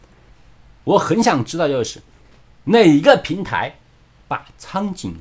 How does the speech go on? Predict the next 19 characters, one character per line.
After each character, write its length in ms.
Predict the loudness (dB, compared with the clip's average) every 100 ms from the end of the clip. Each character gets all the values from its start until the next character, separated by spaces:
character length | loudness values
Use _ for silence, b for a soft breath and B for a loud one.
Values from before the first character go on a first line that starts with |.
| -16
空 320 | -6 -4 -4 -6
请 400 | -8 -6 -4 -6
过 180 | -8 -10
来 140 | -8 -12
直 220 | -16 -20
播。 120 | -20 -20 _ _ _ _ -20 _ _ b b b
我 160 | 0 0
不 160 | 0
知 120 | 0
道 120 | 6 8
为 160 | 6
什 100 | 4
么 80 | 0
在 100 | -2
当 360 | 0 0 0 -2
今 180 | -4
的 100 | -4
中 320 | -4 -4 -6 -6
国， 240 | -8 -14